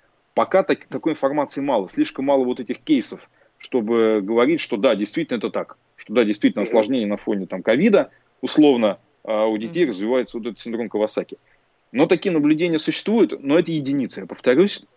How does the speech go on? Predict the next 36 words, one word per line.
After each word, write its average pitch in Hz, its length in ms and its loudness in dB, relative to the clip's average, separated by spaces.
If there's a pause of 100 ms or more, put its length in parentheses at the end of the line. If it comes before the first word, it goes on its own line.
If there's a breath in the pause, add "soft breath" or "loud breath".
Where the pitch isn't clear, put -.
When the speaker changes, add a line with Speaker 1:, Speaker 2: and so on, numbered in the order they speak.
(460)
Speaker 1:
В 120 120 4
основном, 143 520 0
в - 60 -20
целом, 139 420 -2
то - 120 -8
есть - 160 -8
на 123 120 -6
де-, 139 200 0
на 127 180 -6
десять 127 380 -4
детей, 196 500 -4 (360 soft breath)
девять 285 500 0
из 131 160 -4
них 196 300 -4
будут 269 360 0
болеть, 139 480 2 (320)
а, 113 280 -2
обычным 117 480 -4
О 139 100 2
Р 120 120 2
З, 95 420 -4
и 104 80 -12
заканчивается 131 640 -6
это 123 120 -12
ничем. 110 440 -6 (300)
Абсолютно. - 540 0
То - 80 -2
есть 123 140 0
это 123 100 0
температура 139 520 2
тридцать 117 240 -6
семь 135 120 -4
и - 20 -10
пять, 107 220 -2
тридцать 113 240 0
восемь, 185 340 -2